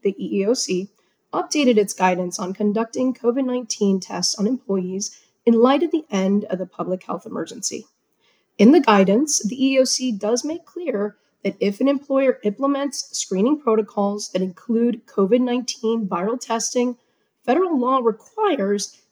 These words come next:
that any mandatory medical tests of employees be job-related and consistent with business necessity. The E E O C states that employer use of a covid nineteen viral test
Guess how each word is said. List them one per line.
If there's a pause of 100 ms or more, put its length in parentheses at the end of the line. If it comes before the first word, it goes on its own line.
that
any
mandatory
medical
tests
of
employees
be (180)
job-related (140)
and (120)
consistent
with
business
necessity. (640)
The
E
E
O
C
states
that
employer
use
of
a
covid
nineteen
viral
test